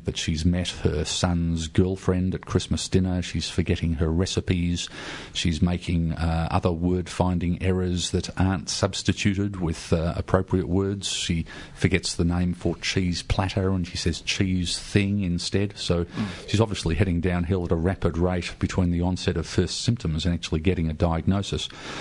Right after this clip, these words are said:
Speaker 1: One of her daughters does go through a full-term pregnancy during the course of the film, but we're left with the impression that she goes downhill in about twelve months, which
Speaker 2: Mm.
Speaker 1: would not be,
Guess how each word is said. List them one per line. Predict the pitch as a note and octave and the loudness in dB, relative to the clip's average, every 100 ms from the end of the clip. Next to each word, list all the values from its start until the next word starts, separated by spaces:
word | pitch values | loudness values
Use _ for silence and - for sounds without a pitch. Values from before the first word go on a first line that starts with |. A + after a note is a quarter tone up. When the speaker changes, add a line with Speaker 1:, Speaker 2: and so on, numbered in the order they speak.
| - - - | -10 -10 0
Speaker 1:
One | B2+ A#2+ | 2 2
of | F#2+ | 2
her | F#2 | -2
daughters | E2+ G2+ F#2 F2 E2 - - - | 2 2 2 0 -2 -8 -18 0
does | G2 F2 | 0 2
go | F#2 | 0
through | F2 E2+ | 2 0
a | D#2+ | 0
full-term | - G#2+ F#2 - G2 F2 E2+ | 0 0 0 2 2 2 0
pregnancy | - G#2+ A#2 - A#2+ A#2 - | 0 2 0 0 -2 -4 0
during | A2+ G#2 | 2 2
the | F#2 | 0
course | - A2+ | 0 -2
of | - | 0
the | F2 | -2
film, | - D3 F#3 | 2 2 2
but | C3 | -2
we're | D3 | -2
left | G3 - | 0 0
with | C3 | 2
the | G2 | 2
impression | F#2 - G2 F2+ | 2 0 0 2
that | F2+ - | 0 0
she | G2+ | 0
goes | G2+ G2 F2 | 2 0 2
downhill | F2+ F2 E2+ F#2 F2 F2 - | 2 2 2 2 0 -2 0
in | G2+ | 2
about | G2 F#2+ E2 - | 2 2 -2 -2
twelve | - E2+ D2+ | 0 0 0
months, | D2+ D2+ - - | -2 -4 -6 -2
which | - G2 | 0 0
Speaker 2:
Mm. | F2 - | 0 0
Speaker 1:
would | B2 | 2
not | A#2+ A#2 - | 0 0 0
be, | F2+ D#2+ | 0 0